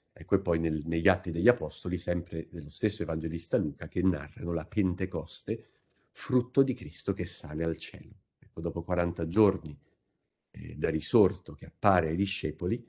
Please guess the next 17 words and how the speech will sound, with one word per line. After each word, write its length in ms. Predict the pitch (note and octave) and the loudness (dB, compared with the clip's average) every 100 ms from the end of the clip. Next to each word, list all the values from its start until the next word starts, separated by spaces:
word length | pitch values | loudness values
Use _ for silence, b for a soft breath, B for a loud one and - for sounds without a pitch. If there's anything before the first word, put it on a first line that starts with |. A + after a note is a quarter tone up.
| _ _ _ _ | _ _ _ _
eh, 80 | - | -18
il 140 | D#2 | -10
quaran-, 320 | - E2+ E2 | -2 0 0
dopo 260 | - F#2 G2+ | -2 -2 0
quaranta 380 | E2+ F2 F2 A2 | 2 2 4 2
giorni 400 | E2 D#2 F2+ F2+ | 2 0 -2 -2
entra 680 | G#2 F#2 E2+ E2 - G#2+ - _ _ _ | 2 2 2 0 2 0 0 _ _ _
nella 240 | E2+ D#2 | -4 -4
gloria 240 | D#2+ D2 D2+ | -2 -4 -6
del 180 | D2+ D2+ | -6 -8
Padre 460 | - D#2 D2+ - _ _ _ _ _ _ _ | -14 -14 -14 -16 _ _ _ _ _ _ _
e 120 | - E2+ | -6 0
da 140 | A2+ | 2
lì 260 | F#2+ C2+ - _ | 2 -2 -12 _
manda 320 | E2 D#2 D2 - | -6 -6 -8 -8
lo 80 | D#2 | -12
Spirito. 480 | - D#2+ - - | -10 -12 -12 -16